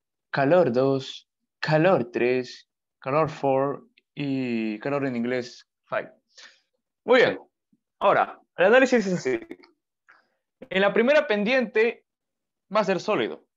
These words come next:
En la segunda pendiente es líquido. En la tercera pendiente es vapor. Y en los que, en las secciones que son constantes, la temperatura, acá va a ser fusión y acá va a ser vaporización.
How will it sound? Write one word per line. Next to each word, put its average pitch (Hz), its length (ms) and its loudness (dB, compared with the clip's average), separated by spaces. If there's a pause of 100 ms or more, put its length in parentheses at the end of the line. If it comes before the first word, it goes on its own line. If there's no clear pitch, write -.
(160)
En 170 120 -8
la 180 420 -2
segunda 220 340 -6
pendiente 202 560 -6
es 147 180 -10
líquido. 190 520 -6
En 180 80 -4
la 180 80 -2
tercera 165 320 -4
pendiente 143 360 -8
es 139 80 -6
vapor. 180 520 -2 (560)
Y 208 160 -2
en 196 100 0
los 190 240 -6
que, 170 300 -2
en 165 60 -4
las 175 100 -4
secciones 247 340 -4
que 196 100 -4
son 208 140 -10
constantes, 175 880 -6
la 127 140 -2
temperatura, 156 720 0 (1900)
acá 165 280 0
va 202 100 2
a 180 40 0
ser 196 340 -2
fusión 185 720 -4 (2250)
y 170 60 -4
acá 175 180 -2
va 170 60 0
a 170 40 0
ser 165 220 -4
vaporización. 135 760 -8